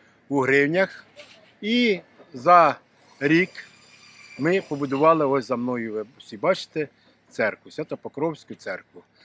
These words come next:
Е, в закі-, е, в стадії закінчення будівництва через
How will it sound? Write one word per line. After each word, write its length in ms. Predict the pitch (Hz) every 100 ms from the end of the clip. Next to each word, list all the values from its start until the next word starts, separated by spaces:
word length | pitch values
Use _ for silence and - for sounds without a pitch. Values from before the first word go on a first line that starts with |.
| _ _
Е, 640 | 92 98 95 95 95 90 90 - _ _ _ _ _ _ _ _ - - _ _ _ _ _ - _ _ _ - 160
в 40 |
закі-, 360 | 147 220 190 180
е, 300 | 151 147 139
в 60 | 131
стадії 400 | - 185 147 143
закінчення 540 | 131 135 135 120 127
будівництва 760 | 123 139 170 233 262 - 202 180
через 480 | - 151 143 -